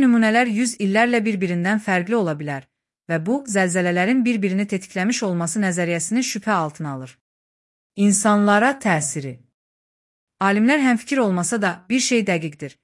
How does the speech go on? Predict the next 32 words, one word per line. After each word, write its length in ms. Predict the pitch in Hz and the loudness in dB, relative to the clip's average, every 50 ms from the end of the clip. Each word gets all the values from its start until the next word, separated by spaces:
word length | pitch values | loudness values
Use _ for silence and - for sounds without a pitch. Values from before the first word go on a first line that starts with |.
| _ _ _ | _ _ _
Kaskadia 520 | - 185 175 170 - 233 247 254 233 247 202 | -6 -6 -6 -4 -2 0 0 2 2 0 0
və 100 | 185 175 | 0 -2
San 240 | - - 233 240 226 | -2 -2 -2 -2 -2
Andreas 460 | - 190 185 180 180 220 254 262 254 - | -2 -2 -2 -2 0 0 -2 -2 -2 -4
qırılma 300 | - 196 196 196 226 240 | -4 -2 0 0 -2 -2
xəttlərindən 640 | - 220 202 208 202 190 180 180 185 190 208 208 196 | -2 -4 -4 -2 -4 -2 -2 -2 -2 0 0 0 -2
biri 140 | 190 185 208 | -2 -2 -2
hərəkətə 400 | 196 185 170 170 - 180 170 214 | -2 -2 -2 -4 -6 -6 -6 -4
gəldikdə, 540 | 208 196 170 151 147 151 - - - 160 151 156 _ _ _ _ _ _ - | -4 -2 -4 -4 -6 -8 -12 -10 -10 -10 -10 -10 _ _ _ _ _ _ -4
milyonlarla 580 | 180 180 175 180 180 185 208 240 262 269 262 220 | -2 0 0 2 2 2 2 2 0 0 0 0
insanın 400 | 208 190 - - 190 196 240 240 | -2 -2 -2 -2 -2 0 0 0
həyatı 340 | 202 196 185 180 180 247 240 - | 0 0 0 -2 -2 -4 -6 -4
təhlükə 320 | 208 180 175 180 175 - | -4 -4 -4 -4 -4 -2
altında 400 | 196 175 165 160 - 165 160 170 | -2 -2 -4 -4 -6 -6 -6 -4
qala 220 | 160 165 151 151 147 | -4 -4 -6 -6 -6
bilər. 300 | 139 139 135 127 127 - _ _ _ _ _ _ _ _ | -8 -8 -10 -10 -12 -14 _ _ _ _ _ _ _ _
Melgarın 480 | 190 202 220 226 208 233 226 247 302 294 | 0 2 2 4 4 4 4 4 2 0
sözlərinə 540 | - 269 247 220 214 226 220 214 226 254 254 | 0 0 0 2 2 2 2 2 2 2 2
görə, 220 | 220 180 151 147 147 - _ | 0 0 -2 -4 -6 -10 _
əgər 300 | - 196 202 208 214 196 | -4 -2 0 0 0 0
hər 240 | 185 202 247 262 254 | 0 0 0 0 -2
iki 200 | 233 247 233 202 | -2 -4 -6 -4
qırılma 340 | 208 185 190 190 196 233 240 240 | -2 -2 0 0 0 0 0 -2
xətti 340 | - 190 185 - - 247 - | -4 -6 -6 -6 -8 -10 -6
eyni 280 | - 196 185 185 190 185 | -4 -2 -2 0 0 0
vaxtda 320 | 180 175 170 - - 233 202 | -2 -2 -4 -4 -4 -4 -2
hərəkətə 460 | 190 175 170 170 - 185 175 233 233 | -2 -2 -4 -4 -6 -6 -4 -4 -2
gəlsə, 380 | 214 196 165 156 - - 151 139 - _ _ _ _ _ _ _ | 0 0 -2 -2 -4 -8 -10 -12 -14 _ _ _ _ _ _ _
bu, 200 | 214 254 269 262 - | -2 -2 -2 -2 -2
humanitar 500 | 202 190 180 180 175 175 - 247 262 254 | 0 0 2 0 0 -2 -2 -4 -4 -2
fəlakət 480 | - 202 175 170 165 165 - 185 170 | -2 -2 -2 -2 -2 -2 -4 -6 -6
olardı. 420 | 165 147 139 135 131 127 131 135 | -6 -8 -8 -8 -10 -12 -14 -16